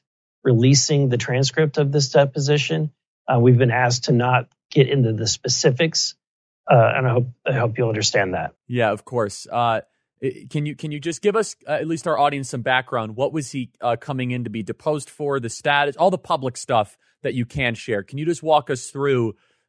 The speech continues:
Speaker 2: um, what was, what triggered his coming in? What, which one of his many adventures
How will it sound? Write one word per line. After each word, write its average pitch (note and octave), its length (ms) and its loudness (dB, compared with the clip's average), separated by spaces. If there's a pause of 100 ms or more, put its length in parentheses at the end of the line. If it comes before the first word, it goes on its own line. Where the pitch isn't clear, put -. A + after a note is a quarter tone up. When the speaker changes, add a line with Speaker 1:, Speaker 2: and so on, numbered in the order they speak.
(140)
Speaker 2:
um, A2+ 440 0
what C3+ 320 0
was, B2+ 220 -2 (340)
what C3+ 320 -4
triggered E3 500 0
his C3 300 -8
coming C#3 340 -4
in? C#3 380 -4 (320)
What, C3 340 4 (180)
which E3 320 0
one E3+ 360 0
of D3 160 -4
his B2+ 240 -8
many C#3+ 340 -4
adventures B2+ 800 -4